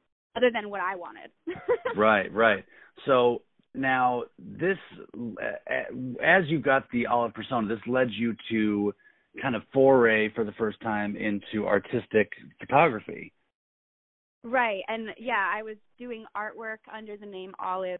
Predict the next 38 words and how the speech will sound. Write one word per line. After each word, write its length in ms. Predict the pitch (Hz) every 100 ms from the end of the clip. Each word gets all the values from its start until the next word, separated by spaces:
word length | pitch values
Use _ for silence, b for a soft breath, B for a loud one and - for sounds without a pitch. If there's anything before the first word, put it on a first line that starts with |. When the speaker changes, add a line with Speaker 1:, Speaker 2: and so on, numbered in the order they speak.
| -
Speaker 1:
Alexander 800 | 185 185 - 175 180 220 277 311
at 120 | 269 269
the 60 | -
time. 260 | 262 254 285
Speaker 2:
Okay. 100 | - _ _ _ _ _
Speaker 1:
And 140 | 226 226
then, 240 | 214 208 -
uh, 280 | 202 190 185
when 140 | 196 202
I 140 | 202 _
started 280 | 208 196 190
modeling, 540 | 185 185 190 180 175 -
I 260 | 185 175 185
went 220 | 185 185
by 420 | 180 175 170 170 202 185
Glass 260 | 196 180 190 - -
Olive. 340 | 160 107 90 _ _ _ _ _ _
Speaker 2:
Gotcha, 400 | 110 113 113 95
gotcha. 400 | 101 101 - 87 _ _ -
Speaker 1:
Yeah, 140 | 233 208
everything 340 | 247 294 302 285
has 80 | 254 220
been, 160 | 220 220
uh, 380 | 190 190 - 185
uh, 100 | 175 160 -
Olive 320 | 214 262 233
has 120 | 240 208
been 120 | 214
in 120 | 196 196 -
all 180 | 196
of 100 | 190 202
my 220 | 175 180
stage 180 | - 165 -
names. 200 | 185 -
<laughs> 500 | 277 679 269 - 349 - B B B B
Speaker 2:
But 120 | 147 147
now, 280 | 147 143 -
so 360 | 160 147 139